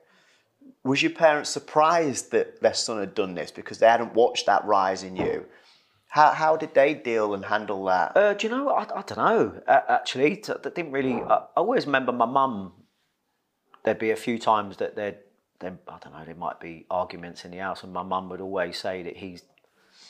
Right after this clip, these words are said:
Speaker 2: he's doing it on his own. Letting, that there was times when we was at Lilleshall and I had maybe opportunities to leave and go to other clubs that were offering money to the family,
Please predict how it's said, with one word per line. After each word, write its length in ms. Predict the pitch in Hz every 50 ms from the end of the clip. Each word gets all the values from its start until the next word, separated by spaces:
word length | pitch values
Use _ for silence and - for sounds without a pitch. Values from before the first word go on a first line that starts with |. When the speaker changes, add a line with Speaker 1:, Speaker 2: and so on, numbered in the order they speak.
| -
Speaker 2:
he's 160 | _ - 98 87
doing 260 | - - 104 98 92
it 20 | 92
on 140 | 80 87
his 120 | 90 90 90
own. 280 | 101 104 101 92 92
Letting, 240 | 90 92 90 92 92 -
that 140 | - - -
there 140 | 113 104 101
was 80 | 98
times 360 | - - 117 117 110 104 101
when 240 | 101 98 98 98 95
we 100 | 92 98
was 100 | 98 82
at 100 | 92 -
Lilleshall 420 | - 101 104 110 - - - 92 92
and 100 | 90 90
I 200 | 90 92 92 92
had 200 | 92 90 - - _ _ - - - - - - - _ _ _ -
maybe 240 | 104 104 101 101 104
opportunities 580 | 98 - 104 - - 120 107 104 101 87 98 -
to 120 | - 92 87 - _ _
leave 300 | 104 104 107 110 107 98
and 140 | 92 95 92
go 180 | 107 104 101 98
to 360 | 95 - - 101 95 98 92 - -
other 180 | 101 90 95
clubs 420 | - - - 107 98 92 92 - -
that 140 | 107 - -
were 300 | 98 98 98 98 95 92 87 - _ _ _ _ _
offering 600 | - 107 104 - - 104 98 95 95 95 95 90 90 95 _ _ _ _ _ _ -
money 380 | 110 101 98 98 95 90 90 87
to 340 | - - 104 95 95 92 87 92 _ _ _ _ _ _ _
the 60 | 95
family, 500 | - - 117 123 117 101 87 76 - -